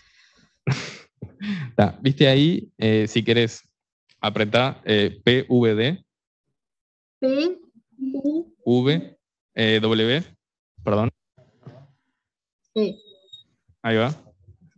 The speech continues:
Speaker 1: ¿Podés apretar control, eh, más, más, para así hacer zoom a la terminal? Y lo ven por acá.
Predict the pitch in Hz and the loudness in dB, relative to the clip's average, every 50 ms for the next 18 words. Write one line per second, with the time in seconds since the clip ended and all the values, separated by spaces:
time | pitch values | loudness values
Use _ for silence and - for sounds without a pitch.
0 | _ - - - 131 156 160 208 - 127 123 120 117 113 123 123 117 117 127 127 | _ -4 0 2 2 2 2 0 0 0 -2 -2 0 0 0 0 2 2 2 2
1 | 127 120 120 113 107 101 - - _ 110 104 101 98 98 104 113 117 - - - | 4 4 4 2 2 0 -4 -6 _ -2 0 0 2 2 2 2 0 -2 -4 -2
2 | 113 110 113 143 165 - - - 190 147 - 104 98 98 - 117 110 110 - - | 0 2 2 2 0 -4 -8 -12 -8 0 2 2 2 2 2 2 2 2 0 -2
3 | - _ _ - 101 - - 110 104 - - 113 107 107 104 101 90 87 90 92 | -8 _ _ -10 -6 -2 -2 -2 -2 -2 -4 -2 0 0 2 0 0 0 0 0
4 | 92 92 98 107 135 - - _ _ _ - _ 101 101 95 98 101 101 104 101 | 2 2 4 2 2 0 -6 _ _ _ -6 _ 4 4 6 6 6 6 4 4
5 | 95 95 - - - - - 98 95 92 92 120 - | 4 2 0 -2 -6 -2 0 0 2 2 2 0 -2